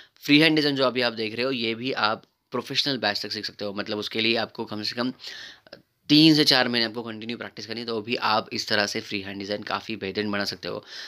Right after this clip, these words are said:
काफ़ी लोग हमें कहते हैं कि सर, आप जैसे रंगोली बनाए, तो आप देख सकते हो कि बाकी जो स्टूडेंट्स हैं, उनकी रंगोली वहीं पर थी। तो फ्रेंड्स, अ, ट्रैवल करने के बाद almost एक घंटे का ये ट्रैवलिंग था और सात, आठ, सात बजे तक बैंक का उस टाइम वक्त था। अभी तो हल्का सा कुछ टाइम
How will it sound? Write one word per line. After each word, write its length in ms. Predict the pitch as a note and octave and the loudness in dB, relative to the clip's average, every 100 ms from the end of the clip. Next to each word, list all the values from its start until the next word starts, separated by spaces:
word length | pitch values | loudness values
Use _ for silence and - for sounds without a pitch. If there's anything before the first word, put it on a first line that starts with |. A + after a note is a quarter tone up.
| - | -6
काफ़ी 220 | - B2+ C#3 | 0 2 4
लोग 140 | C3+ | 4
हमें 180 | B2+ B2 | 2 0
कहते 180 | A#2 A#2+ | -2 -4
हैं 40 | |
कि 60 | B2 | -6
सर, 140 | C3 | -6
आप 240 | A2 B2+ | -2 -2
जैसे 220 | C#3+ D3+ C#3+ | 2 2 4
रंगोली 260 | C3+ C3+ | 2 2
बनाए, 200 | B2+ B2 | 0 -2
तो 120 | C3 | 0
आप 100 | B2+ | -2
देख 260 | G#2 G#2 G#2+ | -2 -6 -8
सकते 180 | G#2+ A2+ | -8 -8
हो 40 | |
कि 100 | B2+ | -6
बाकी 380 | A#2+ G#2+ G#2 B2+ | -2 0 0 -2
जो 360 | A#2+ A#2 - _ - | -2 -2 -2 _ -12
स्टूडेंट्स 380 | A2+ A#2+ B2+ A2+ | -2 2 2 0
हैं, 100 | A2+ - - | -4 -10 -12
उनकी 260 | G#2+ A2 A2 | -8 -2 -2
रंगोली 260 | G#2 G2+ | -2 -4
वहीं 180 | G2+ G2+ | -4 -4
पर 180 | G2+ G#2+ | -6 -6
थी। 200 | G#2 G#2 - - - - - - | -8 -12 -14 -16 -14 -16 -14 -2
तो 60 | D#3+ | 2
फ्रेंड्स, 320 | E3 F#3 F3 | 4 4 4
अ, 240 | B2 G2 - | 0 -4 -2
ट्रैवल 240 | - C3 D#3 | 4 6 8
करने 280 | D#3 D3 D3+ | 6 4 4
के 160 | D#3 | 2
बाद 300 | C3+ C3+ C3+ - | 2 2 0 -4
almost 460 | G#2 B2 C#3 C#3 - | -6 -4 -4 -6 -4
एक 140 | D3 | -4
घंटे 260 | C3+ C3+ C3 | -2 0 4
का 100 | C#3 | 6
ये 140 | C3+ | 6
ट्रैवलिंग 380 | B2 A2+ A#2 B2+ A#2+ | 6 4 2 0 2
था 140 | A#2+ | 4
और 340 | A2+ A2+ A2+ - _ - | 6 4 2 -6 _ -18
सात, 380 | - - A2+ - | -6 2 2 2
आठ, 220 | A#2 A2 | 0 0
सात 200 | G2+ B2 | 2 2
बजे 140 | A#2+ A#2+ | 4 2
तक 120 | B2 | 2
बैंक 320 | A2 G#2+ A2 | 2 0 2
का 120 | A#2+ A#2 A#2+ - | -2 -2 -4 -12
उस 160 | C3 | -8
टाइम 180 | - A#2+ | -4 -4
वक्त 300 | A#2 A2+ - | -2 -8 -6
था। 160 | A2+ A2 - - - | -10 -10 -16 -20 -8
अभी 200 | G2+ G#2 | -6 -4
तो 200 | G#2 G#2+ | -2 -2
हल्का 300 | F2+ G#2 G#2 | -2 -4 -2
सा 100 | A2 | -2
कुछ 200 | A2 G#2+ | -2 0
टाइम 260 | G#2 G#2 | 2 2